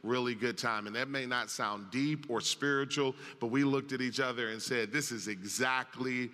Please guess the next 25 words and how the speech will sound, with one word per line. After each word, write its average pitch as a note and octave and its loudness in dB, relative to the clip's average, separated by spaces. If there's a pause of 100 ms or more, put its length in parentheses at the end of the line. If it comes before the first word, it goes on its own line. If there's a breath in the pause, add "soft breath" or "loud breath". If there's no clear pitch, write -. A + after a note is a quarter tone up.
(200 loud breath)
what A#2 0
we A2 -2 (100)
needed." G2 -4 (880 loud breath)
In A2 0
the G2+ 2
midst D3 4
of D3+ 0
the C3+ 0
busyness D3+ 0 (360 loud breath)
and G2+ -6
all C#3+ 2
the D#3+ -2
transactions C3 -2 (280 loud breath)
of G#2 -4
life, A2+ 0 (500)
it G#2+ -8
is G#2 0
easy D3+ 2
to C#3+ 2
become A#2 -2
ships D#3+ 0
passing C#3+ -2
in C3 0
the B2+ -2
night G#2 0